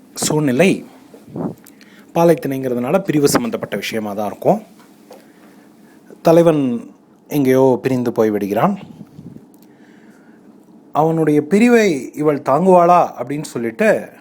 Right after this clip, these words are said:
தோழி வந்து யோசிக்கிறா. அப்போ அவளை பார்த்து காதலி சொல்ற மாதிரி வர்ற பாடல் இது.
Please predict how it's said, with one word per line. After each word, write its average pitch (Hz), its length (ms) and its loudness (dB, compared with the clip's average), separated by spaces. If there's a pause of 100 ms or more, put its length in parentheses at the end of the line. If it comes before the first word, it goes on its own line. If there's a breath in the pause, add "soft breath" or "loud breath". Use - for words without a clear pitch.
(640 soft breath)
தோழி 185 300 4
வந்து 120 280 0 (600)
யோசிக்கிறா. 120 560 -4 (1600 loud breath)
அப்போ - 180 0
அவளை 120 180 0
பார்த்து 139 380 0 (1400 soft breath)
காதலி 170 420 2
சொல்ற 117 220 -2
மாதிரி 117 280 -2
வர்ற 139 280 -2
பாடல் 87 360 -8
இது. - 180 -18